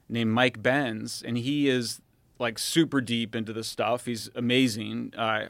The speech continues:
highly recommend him coming on. But he runs something, he basically leaves State Department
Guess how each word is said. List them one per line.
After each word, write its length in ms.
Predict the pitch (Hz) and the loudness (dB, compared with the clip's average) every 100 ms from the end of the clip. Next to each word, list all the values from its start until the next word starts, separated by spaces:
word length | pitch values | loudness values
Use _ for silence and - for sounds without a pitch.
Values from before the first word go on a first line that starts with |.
| - | -8
highly 280 | 107 117 117 | -4 -2 0
recommend 320 | 113 113 110 | -4 -4 -6
him 140 | 107 | -6
coming 240 | 104 117 110 | -8 -6 -4
on. 400 | 117 117 107 104 - - _ | -2 0 -2 -6 -12 -20 _
But 100 | 123 | 0
he 120 | 147 | 2
runs 280 | 165 151 139 | 4 4 2
something, 220 | 135 127 117 | 2 0 0
he 220 | 120 180 | -4 -6
basically 480 | - - 127 113 113 | 0 4 4 2 -2
leaves 300 | 123 190 180 | 0 -2 -2
State 180 | 156 | -2
Department 640 | 131 - 120 113 110 110 | -2 0 0 0 0 -2